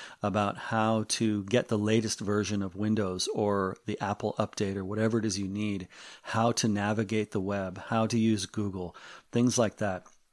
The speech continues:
Very quickly, it will become very comfortable for you. So there's no reason to be afraid of it if, I don't know, if you're older or you've just avoided it all your life, that kind of thing. As a traveler, as a van lifer, the internet is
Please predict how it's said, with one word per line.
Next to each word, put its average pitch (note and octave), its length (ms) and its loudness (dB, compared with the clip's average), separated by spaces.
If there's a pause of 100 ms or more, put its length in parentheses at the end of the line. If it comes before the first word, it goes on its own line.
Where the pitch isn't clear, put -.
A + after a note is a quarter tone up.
(180)
Very G#3+ 240 6
quickly, A#2 400 2
it A2 100 0
will A2+ 120 -2
become G#2+ 320 0
very G#2+ 260 2
comfortable F#2 460 -6
for F#2 280 -6
you. E2+ 200 -10 (240)
So C#3+ 220 4
there's C#3+ 220 4
no F3+ 120 6
reason A2+ 420 6
to - 140 -2
be G2 220 2
afraid G#2 380 2
of F#2+ 120 -2
it F#2 260 -6
if, G#2 340 -4 (440)
I D3 80 4
don't C3+ 100 6
know, G#2 80 4
if G#2 100 0
you're A2+ 200 2
older G2+ 480 4
or G#2+ 320 2
you've G#2+ 180 4
just A2+ 240 0
avoided G2 460 -2
it G2 80 -4
all G2 140 0
your G2 120 0
life, F#2+ 380 -4
that G2 200 -4
kind G2+ 200 -4
of F#2+ 80 -8
thing. G#2 300 -4 (360)
As B2+ 260 2 (140)
a A2+ 380 0 (480)
traveler, G#2 640 2 (160)
as G2 160 -4
a G2 60 -4
van G#2 180 -2
lifer, F2+ 500 -4 (300)
the G2+ 120 -2
internet A2 420 0
is G2+ 240 -4